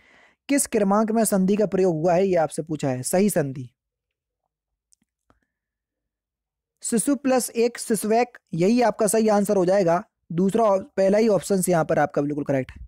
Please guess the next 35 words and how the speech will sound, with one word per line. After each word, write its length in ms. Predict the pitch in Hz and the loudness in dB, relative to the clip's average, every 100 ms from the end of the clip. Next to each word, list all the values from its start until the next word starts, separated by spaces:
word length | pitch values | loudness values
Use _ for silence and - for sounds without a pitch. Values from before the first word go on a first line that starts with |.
| _ _ _ _ _ _ - | _ _ _ _ _ _ -4
किस 160 | 302 - | -2 0
समास 420 | 226 214 226 - | 2 2 2 0
का 100 | 196 | -2
कोई 220 | - 214 | 0 2
भी 80 | 233 | 2
पद, 220 | 196 147 | 0 -2
जिस 280 | 135 147 233 | -2 -2 -2
समास 320 | 226 196 202 | 0 0 2
का 60 | 233 | 0
कोई 180 | 214 208 | 0 0
भी 80 | 226 | 0
पद 240 | 208 185 | -2 -4
प्रधान 320 | 180 175 185 196 | -2 0 2 2
नहीं 120 | 185 | 0
होता 220 | 165 196 | 0 0
है, 60 | 202 | 0
उस 140 | 180 | 0
समास 320 | 180 170 180 | -2 -2 -2
को 80 | - | -4
हम 100 | 180 | -4
क्या 120 | 165 | -2
कहते 260 | 151 135 156 | -2 -4 -4
हैं? 200 | 135 127 - | -6 -8 -4
भैया 160 | 170 196 | -2 0
जिस 220 | 160 214 | 0 -2
समास 320 | 190 160 165 | 0 -2 -2
का 60 | 208 | -2
कोई 200 | 185 180 | 0 0
पद 180 | 175 165 | -2 -4
प्रधान 320 | 165 151 156 | -4 -2 -2
नहीं 120 | 151 | -4
होता 220 | 143 139 151 | -6 -4 -4
है 40 | |
उसको 220 | 143 - | -4 -2
हम 180 | 185 | -2